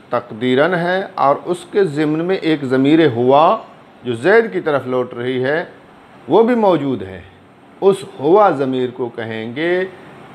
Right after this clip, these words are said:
कलमे मनवी तकदीरी, चूँकि जिस कलमा के ज़िम्न में ये हुआ मौजूद है वो तक-, तहकीकन मौजूद नहीं है। तो लिहाजा ये किसी ने सवाल किया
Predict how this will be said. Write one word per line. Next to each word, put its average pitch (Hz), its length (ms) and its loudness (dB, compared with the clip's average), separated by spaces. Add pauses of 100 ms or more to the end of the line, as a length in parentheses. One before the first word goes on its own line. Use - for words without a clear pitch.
(120)
कलमे 123 760 2
मनवी 131 1080 2 (340)
तकदीरी, 131 1000 2
चूँकि 123 380 -4
जिस 143 200 -2 (640)
कलमा 139 320 2
के 156 200 0
ज़िम्न 185 360 2
में 175 100 0
ये 156 100 4
हुआ 147 300 4
मौजूद 143 380 -2
है 180 60 0
वो 170 140 -2
तक-, 139 360 -6
तहकीकन 127 460 -4
मौजूद 147 520 0 (260)
नहीं 117 260 0
है। 90 220 -8 (1160)
तो 180 460 6 (280)
लिहाजा 160 760 2 (580)
ये 143 140 0 (3500)
किसी 131 200 2
ने 170 80 2
सवाल 151 340 4
किया 196 240 2